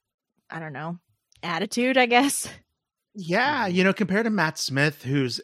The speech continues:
Speaker 2: reign lasted, like, centuries,
Speaker 1: Mm-hmm.
Speaker 3: Right.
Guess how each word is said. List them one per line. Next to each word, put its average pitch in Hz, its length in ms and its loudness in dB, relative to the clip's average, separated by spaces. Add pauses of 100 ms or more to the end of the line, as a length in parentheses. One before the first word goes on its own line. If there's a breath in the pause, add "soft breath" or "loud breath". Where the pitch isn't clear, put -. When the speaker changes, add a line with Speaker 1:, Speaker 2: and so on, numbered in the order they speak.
(100)
Speaker 2:
reign 135 580 2
lasted, 127 540 0
like, 120 220 -6
centuries, 107 880 -4 (760)
Speaker 1:
Mm-hmm. 202 140 2
Speaker 3:
Right. 175 340 -4